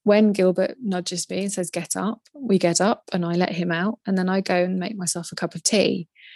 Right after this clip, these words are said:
So I get myself a cup of tea and then I get back into bed.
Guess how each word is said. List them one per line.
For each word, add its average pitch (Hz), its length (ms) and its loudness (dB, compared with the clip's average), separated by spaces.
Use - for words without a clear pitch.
So 190 520 4
I 190 140 2
get - 240 0
myself 220 320 -2
a 208 60 -8
cup 202 160 -8
of - 60 -16
tea 180 260 0
and 180 100 -2
then 175 80 -4
I 185 80 -2
get - 240 -8
back - 240 -6
into 175 180 0
bed. - 320 -4